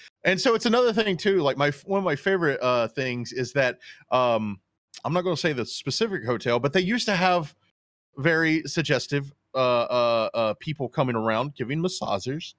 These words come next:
massages, and, uh, and, you know, people would ask,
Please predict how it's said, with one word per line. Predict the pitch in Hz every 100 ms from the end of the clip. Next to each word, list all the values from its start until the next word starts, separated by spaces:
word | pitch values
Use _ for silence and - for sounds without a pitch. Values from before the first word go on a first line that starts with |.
| _
massages, | 123 - 123 127 123 143 196 170 - - _ _ _ _ _ _ _
and, | 131 135 135 131
uh, | 135 131 123 120 110 113 _ _ _ _ _ _ _ _ _ _ -
and, | 147 147 151 _ -
you | 151
know, | 139 123 147 - _ -
people | 135 127 143
would | 135 131
ask, | 127 131 -